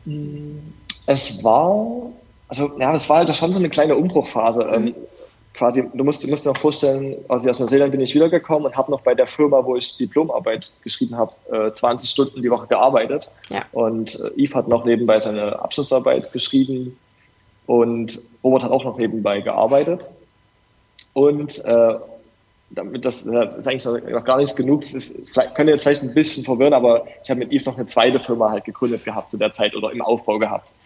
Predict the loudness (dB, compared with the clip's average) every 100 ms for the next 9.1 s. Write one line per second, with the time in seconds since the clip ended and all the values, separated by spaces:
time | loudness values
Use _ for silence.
0 | -20 _ -6 -2 -2 -2 -6 -8 -6 -8
1 | -2 -2 2 2 2 2 2 4 4 2
2 | 2 -2 0 0 -2 -4 -4 -2 0 0
3 | -4 -14 -12 -12 -8 -6 0 2 4 0
4 | 0 -2 -2 -6 -8 -10 -12 _ _ -20
5 | -20 _ _ 2 4 2 0 -2 0 0
6 | 0 0 2 2 2 2 2 -2 -4 -6
7 | -4 0 0 0 -4 -4 -4 -4 -8 -2
8 | -2 0 0 2 0 -2 -4 -4 -8 -10
9 | -10